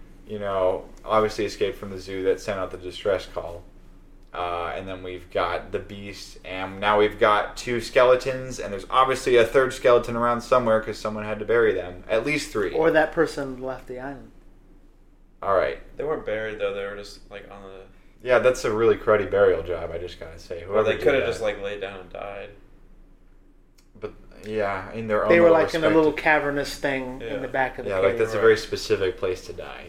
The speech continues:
Speaker 1: you know? Like,
Speaker 3: Yeah.
Speaker 1: usually if people, like, die, like, while they're, like, hungry or whatever, they're, like, kinda sprawled out, but they were, like, posed, you know? So it looked to me like they'd been set there.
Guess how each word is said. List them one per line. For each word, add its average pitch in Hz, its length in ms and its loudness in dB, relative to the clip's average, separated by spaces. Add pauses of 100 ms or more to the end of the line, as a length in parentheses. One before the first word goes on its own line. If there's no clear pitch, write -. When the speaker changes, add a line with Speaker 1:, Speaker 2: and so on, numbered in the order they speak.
Speaker 1:
you - 80 -16
know? - 60 -18 (280)
Like, 107 140 -2
Speaker 3:
Yeah. 135 80 -2
Speaker 1:
usually 151 240 4
if 123 100 0
people, 117 240 -4
like, 92 220 2
die, 90 420 0
like, 87 160 -6 (140)
while 92 280 0
they're, 87 160 -4
like, 76 300 -10
hungry 95 360 -10
or 85 60 -6
whatever, 80 200 -10
they're, 87 100 -12
like, 85 200 -12
kinda 92 160 -12
sprawled 85 420 -8
out, 85 180 -8
but 90 120 -12
they 92 100 -10
were, 90 100 -4
like, - 200 -10
posed, - 540 -4
you 87 80 -18
know? 90 200 -16
So - 140 -14
it 104 60 -6
looked 110 140 -4
to 101 60 -14
me 87 120 -16
like 85 180 -16
they'd 87 180 -8
been 82 180 -12
set - 280 -16
there. - 140 -16